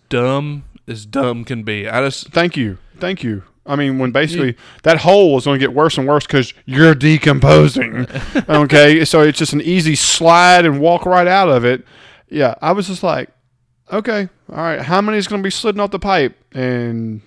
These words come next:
Speaker 2: but dum, dum, dum, there it is. It happens, you know.
Speaker 1: I mean, not
Speaker 2: At
Speaker 1: to
Speaker 2: the most
Speaker 1: mention
Speaker 2: convenient moment, too.
Speaker 1: just to be insanely dangerous to try to pull this maneuver off.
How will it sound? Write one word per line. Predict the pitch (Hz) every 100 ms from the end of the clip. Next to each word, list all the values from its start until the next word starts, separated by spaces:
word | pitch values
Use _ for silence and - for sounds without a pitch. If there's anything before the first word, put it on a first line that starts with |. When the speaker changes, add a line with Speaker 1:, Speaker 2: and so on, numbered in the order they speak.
| - _ _ 117 _ 123
Speaker 2:
but | 127 135 135
dum, | 131 123
dum, | 131 127
dum, | 123 120 117
there | 123 120
it | 117
is. | 107 -
It | 123
happens, | 120 117 - 180
you | 123
know. | 117 113 113
Speaker 1:
I | -
mean, | 277
not | 311
Speaker 2:
At |
Speaker 1:
to | 160
Speaker 2:
the | 165
most | 156 175
Speaker 1:
mention |
Speaker 2:
convenient | - 156 131 147 139 127 127
moment, | 123 127 110 107
too. | - 110 101 101
Speaker 1:
just | 196 -
to | 185
be | 190 170 -
insanely | 151 147 - 180 196 175 147 127 107
dangerous | - 131 196 143 107 107
to | -
try | 110 139
to | 127
pull | - 147
this | 131 123
maneuver | 120 117 113 110
off. | 170 180 -